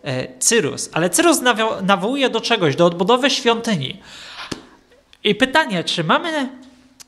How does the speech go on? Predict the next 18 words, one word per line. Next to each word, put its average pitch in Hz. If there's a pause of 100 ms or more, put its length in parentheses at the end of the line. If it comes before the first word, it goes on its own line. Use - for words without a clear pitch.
(140)
a 165
może 147
jeszcze 143
się 131
zatrzymamy 127
na 127
Cyrusie. 123
Wiecie, - (500)
Cyrus, 294
kiedy, 170 (880)
kiedy 180
uwolnił 247
lud 240
Boży, 160 (920)
to 185
on, 254 (1400)
to 240
on 285